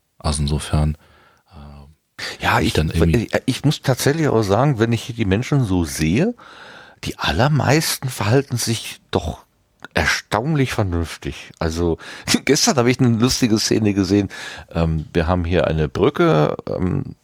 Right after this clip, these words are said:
Speaker 2: und der Weg für die Ra-, Fußgänger, Radfahrer ist sehr, sehr eng durch die, die haben eine relativ massive Leitplanke dahin gebaut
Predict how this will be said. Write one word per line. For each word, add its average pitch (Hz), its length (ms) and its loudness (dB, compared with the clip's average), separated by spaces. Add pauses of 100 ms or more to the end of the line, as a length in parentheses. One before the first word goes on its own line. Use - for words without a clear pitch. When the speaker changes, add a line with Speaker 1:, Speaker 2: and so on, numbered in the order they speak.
(720)
Speaker 2:
und 101 300 0
der 90 160 2
Weg 101 180 2
für - 120 -10
die 92 180 2
Ra-, - 220 -8
Fußgänger, 110 600 -2
Radfahrer 101 440 0
ist - 240 -2
sehr, 95 340 2
sehr 87 240 0
eng 85 220 0
durch 80 180 -2
die, 85 140 -6 (280)
die 90 80 2
haben 90 100 0
eine 85 100 0
relativ 98 400 0
massive 87 920 0
Leitplanke 113 520 0
dahin 92 300 0
gebaut 95 480 0